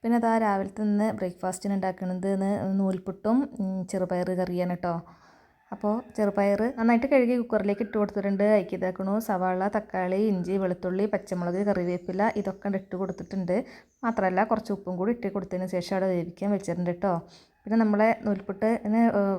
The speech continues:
കുഴച്ച് വെച്ചിട്ടുണ്ടായിരുന്നു. അതൊക്കെ നന്നായിട്ട് ഒന്നുകൊണ്ട് പിഴിഞ്ഞെടുക്കട്ടെ. എനിക്ക് ആദ്യമൊക്കെ നൂൽപുട്ട്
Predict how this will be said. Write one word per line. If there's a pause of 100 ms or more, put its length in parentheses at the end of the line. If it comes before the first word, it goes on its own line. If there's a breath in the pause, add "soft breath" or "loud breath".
കുഴച്ച്
വെച്ചിട്ടുണ്ടായിരുന്നു. (120)
അതൊക്കെ
നന്നായിട്ട്
ഒന്നുകൊണ്ട് (400 loud breath)
പിഴിഞ്ഞെടുക്കട്ടെ. (300)
എനിക്ക്
ആദ്യമൊക്കെ (180)
നൂൽപുട്ട്